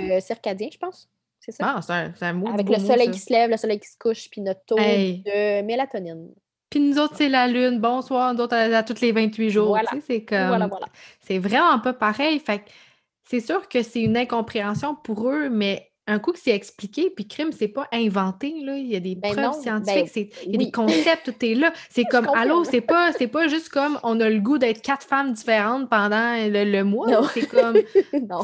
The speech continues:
Speaker 2: c'est officiel, là. Il y a des hormones dans tout
Speaker 1: Mhm.
Speaker 2: ça, il y a un concept, là.
Speaker 1: Ah,
Speaker 2: Tout est,
Speaker 1: oui, oui.
Speaker 2: tout fit, tu sais.
Speaker 1: Euh, absolument, absolument.
Speaker 2: Ah,
Speaker 1: Euh,
Speaker 2: mais je trouve ça beau, puis
Speaker 1: ouais.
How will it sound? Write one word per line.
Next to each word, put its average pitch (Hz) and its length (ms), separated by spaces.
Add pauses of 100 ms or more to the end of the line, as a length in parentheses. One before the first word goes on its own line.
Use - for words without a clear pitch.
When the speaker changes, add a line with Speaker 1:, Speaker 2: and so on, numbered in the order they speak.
Speaker 2:
c'est 226 60
officiel, 240 480
là. 175 80
Il 170 140
y 190 60
a 196 60
des 208 220
hormones 247 340
dans 233 160
tout 214 160
Speaker 1:
Mhm. 254 40
Speaker 2:
ça, 262 200
il 254 60
y 240 40
a 220 180
un 214 80
concept, 233 500
là. 196 180
Speaker 1:
Ah, - 100
Speaker 2:
Tout 240 160
est, 202 320
Speaker 1:
oui, 254 140
oui. 254 120
Speaker 2:
tout - 60
fit, - 120 (320)
tu 226 60
sais. 196 40
Speaker 1:
Euh, 190 140
absolument, 185 440 (300)
absolument. 175 440 (580)
Speaker 2:
Ah, 180 320
Speaker 1:
Euh, 208 40
Speaker 2:
mais 214 140
je 214 60
trouve 254 100
ça 240 200
beau, 370 320
puis 226 220
Speaker 1:
ouais. 220 160